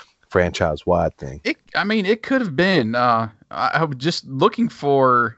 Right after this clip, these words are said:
Speaker 2: I wanted to try to verify what the actual recipe was, if it was a different style burger or if it was, like, a sausage patty or something. And there is a company, I think, out of Wisconsin that franchises out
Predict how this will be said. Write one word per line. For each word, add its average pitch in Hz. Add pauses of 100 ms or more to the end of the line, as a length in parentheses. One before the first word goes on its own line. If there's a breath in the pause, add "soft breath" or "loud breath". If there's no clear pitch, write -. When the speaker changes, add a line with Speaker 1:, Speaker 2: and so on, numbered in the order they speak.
(680)
Speaker 2:
I 135
wanted 185
to 131
try 151
to 127
verify 127
what 120
the -
actual 117
recipe 127
was, 101
if 110
it 139
was 104
a 104
different 110
style 107
burger 127
or 104
if 98
it 98
was, 95
like, 98
a -
sausage 120
patty 131
or 120
something. 131 (580 soft breath)
And 120
there 175
is 165
a 143
company, 151
I 107
think, -
out 131
of 101
Wisconsin 107
that 117
franchises 135
out 127